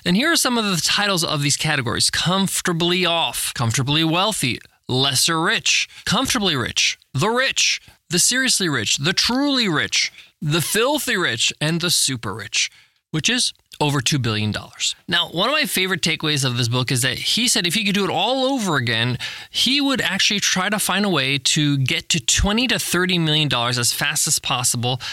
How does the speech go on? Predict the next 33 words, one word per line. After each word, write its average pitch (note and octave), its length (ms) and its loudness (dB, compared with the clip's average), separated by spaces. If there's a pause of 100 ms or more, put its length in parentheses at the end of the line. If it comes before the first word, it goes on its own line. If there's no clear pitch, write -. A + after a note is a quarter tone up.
(220)
and B2+ 180 2
then A#2 160 2
retire A2 520 0
and G#2+ 160 0
write G#2+ 200 -2
poetry. B2 480 0
He A2+ 160 0
would C3 220 0
not D#3 260 0
go D3 160 0
beyond C#3 540 0
that A2+ 340 0 (360)
because D#3+ 240 2
in D#3 160 0
his A#3 240 2
experience, D3 500 0
he F3+ 140 0
says F3 260 0
that F#3+ 140 -2
life G4 240 -2
is E4 120 -2
not C4+ 240 0
that A#3+ 160 -2
much A3+ 280 0
different F3+ 340 0
beyond D#3 380 2
thirty D#3 240 0
million. C#3+ 420 0 (320)
There's D#3+ 160 0
not G#3 220 0
much F#3+ 260 0
you E3+ 180 0
can F3+ 640 0